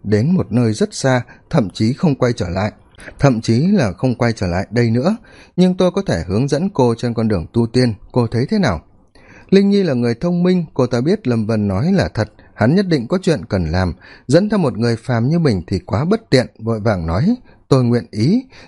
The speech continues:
nhưng về sau tôi làm sao gặp lại được sư phụ đây?"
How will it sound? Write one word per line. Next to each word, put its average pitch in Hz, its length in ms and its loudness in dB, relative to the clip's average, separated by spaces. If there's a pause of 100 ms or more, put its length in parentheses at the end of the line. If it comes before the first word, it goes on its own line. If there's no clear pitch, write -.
nhưng 208 160 2
về 156 160 0
sau 135 340 -2
tôi 139 180 0
làm 98 180 -2
sao 131 260 -2
gặp 117 140 -4
lại 113 180 0
được 110 240 -2
sư 165 180 0
phụ 123 200 -2
đây?" 131 200 0